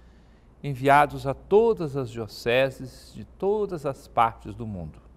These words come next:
Os bispos se reuniram durante duas semanas, presididos pelo Papa Francisco, para recolher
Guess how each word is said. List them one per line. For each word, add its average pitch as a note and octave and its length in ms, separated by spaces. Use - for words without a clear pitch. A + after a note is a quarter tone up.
Os C3+ 140
bispos D#3 380
se - 100
reuniram F#3+ 560
durante C#3 500
duas A#2 280
semanas, F#3 680
presididos C3 640
pelo A#2+ 180
Papa A#2 380
Francisco, G3+ 800
para A3+ 200
recolher A3+ 760